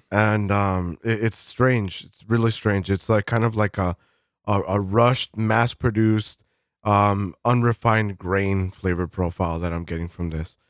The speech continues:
And, uh, I sound like a fucking total snob right now, and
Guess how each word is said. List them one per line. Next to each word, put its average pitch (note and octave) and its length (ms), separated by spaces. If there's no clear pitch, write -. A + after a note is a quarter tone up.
And, F#2+ 340
uh, E2+ 160
I G#2+ 140
sound C3+ 260
like A#2 140
a G#2 60
fucking G2+ 340
total G#2 260
snob G2+ 380
right F#2 140
now, D#2+ 260
and D#2+ 200